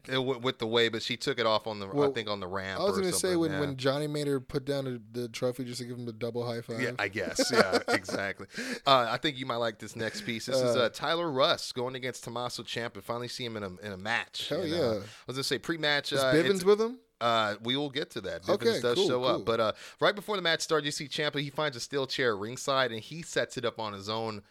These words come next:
Speaker 1: in front of the, the ring and has a Thatcher T-shirt and drapes it over the shirt. Or,
Speaker 2: So,
Speaker 1: I mean, I
Speaker 2: so,
Speaker 1: mean, over the chair, I should say.
Speaker 2: so it's like him saving the chair for him.
Speaker 1: Yeah, yeah, it's like, like,
Speaker 2: Man.
Speaker 1: commentary was like, "Oh, he's inviting him to ringside," basically. Uh,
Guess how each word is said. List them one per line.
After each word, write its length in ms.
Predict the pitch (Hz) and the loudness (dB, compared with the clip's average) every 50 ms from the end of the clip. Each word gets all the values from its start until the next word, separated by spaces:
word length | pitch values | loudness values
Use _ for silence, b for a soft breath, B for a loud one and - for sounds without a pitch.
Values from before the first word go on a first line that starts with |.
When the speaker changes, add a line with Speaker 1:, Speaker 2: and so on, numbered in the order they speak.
| b b - | b b -12
Speaker 1:
in 100 | 113 107 | -12 -12
front 260 | 101 - - 117 120 | -4 -2 0 0 0
of 100 | 123 117 | 0 -2
the, 240 | 107 107 104 98 92 98 | -2 -2 -4 -4 -6 -8
the 100 | 101 101 | -8 -4
ring 360 | 95 107 110 123 135 143 143 B B B B B | -2 0 0 0 -2 -4 -8 B B B B B
and 120 | 117 113 | -6 -2
has 200 | 123 127 131 - | 0 2 2 2
a 60 | 120 107 | 0 -2
Thatcher 440 | - - 123 131 131 - - 131 | 2 4 4 4 4 2 0 -4
T-shirt 560 | 107 - - - 147 135 - - 139 127 - - | -6 -6 -8 -8 -8 -6 -4 -2 -2 -2 -2 -4
and 160 | 117 110 95 | -8 -8 -8
drapes 480 | - 104 107 117 127 135 - - - | -4 0 2 2 2 2 0 -2 -4
it 140 | 139 127 - - - | -4 -6 -6 0 2
over 340 | 117 120 120 104 113 110 101 | 4 4 4 4 2 0 -2
the 120 | 95 95 | -2 -4
shirt. 440 | - - - 120 113 98 85 80 _ _ _ _ _ _ _ | -2 0 2 2 2 0 -2 -6 _ _ _ _ _ _ _
Or, 120 | - 135 139 | 0 2 6
Speaker 2:
So, 120 | 135 139 | 6 6
Speaker 1:
I 40 | 139 | 8
mean, 140 | 139 139 151 | 8 10 10
I 60 | 135 | 10
Speaker 2:
so, 0 | |
Speaker 1:
mean, 140 | 127 135 143 | 10 8 6
over 200 | 139 143 135 135 | 6 6 4 4
the 80 | 123 113 | 2 4
chair, 220 | - 147 131 127 | 4 6 6 6
I 40 | 117 | 4
should 140 | - 113 - | 2 0 -2
say. 220 | - 120 110 101 | 2 2 4 6
Speaker 2:
so 180 | - 139 139 143 | 6 6 6 6
it's 140 | 135 - | 6 6
like 220 | 147 139 135 135 127 | 6 6 6 6 4
him 180 | 156 139 131 120 | 2 2 2 2
saving 360 | - - 135 131 131 127 127 | 2 4 4 4 2 0 -2
the 80 | 120 113 | -4 -2
chair 280 | - - 131 123 120 | 0 2 2 2 0
for 120 | - - 113 | -2 -4 -4
him. 120 | 117 156 | 0 2
Speaker 1:
Yeah, 80 | 160 156 | 4 6
yeah, 140 | 151 147 131 | 8 8 6
it's 100 | 123 - | 6 6
like, 200 | 143 135 120 123 | 4 4 4 4
like, 220 | 131 131 127 120 - 123 | 4 4 4 4 2 -2
Speaker 2:
Man. 80 | 123 | 0
Speaker 1:
commentary 400 | 123 123 143 139 131 139 139 131 | 4 6 6 6 6 6 6 6
was 120 | 131 123 110 | 6 4 4
like, 120 | 117 117 | 4 6
"Oh, 100 | 117 120 | 6 6
he's 180 | 127 135 127 120 | 4 2 0 -4
inviting 440 | 123 107 110 120 117 113 117 113 113 | 0 4 6 6 6 6 6 2 0
him 140 | 110 104 | -4 -6
to 120 | 101 - 107 | -6 -6 -6
ringside," 480 | 104 113 117 110 - - 101 95 95 | -4 -4 -4 -4 -2 0 0 0 0
basically. 480 | 95 98 95 - - 95 98 98 95 95 | 0 -2 -4 -6 -8 -6 -6 -6 -4 -4
Uh, 160 | 95 92 90 | -4 -4 -4